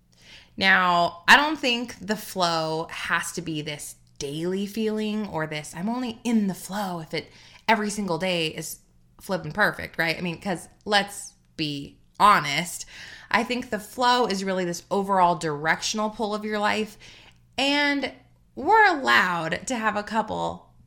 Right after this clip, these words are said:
off the flow days. So for me, I would say out of every thirty days, I probably have two or three days where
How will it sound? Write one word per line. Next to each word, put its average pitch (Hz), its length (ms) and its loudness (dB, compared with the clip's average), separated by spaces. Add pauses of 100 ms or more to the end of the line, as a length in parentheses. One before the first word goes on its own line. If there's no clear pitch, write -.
(220)
off 185 480 8
the 185 120 -2
flow 147 420 0
days. 156 560 -6 (180)
So 240 220 0
for 240 160 -2
me, 247 380 -2 (180)
I 247 140 6
would 262 180 -2
say 180 560 -4 (580)
out 196 140 8
of 196 80 2
every 247 300 2
thirty 202 400 -4
days, 175 420 -2
I 262 60 -2
probably 330 420 -6
have 240 300 2
two 214 180 -6
or 196 80 0
three 185 220 -4
days 160 420 -4
where 151 460 -2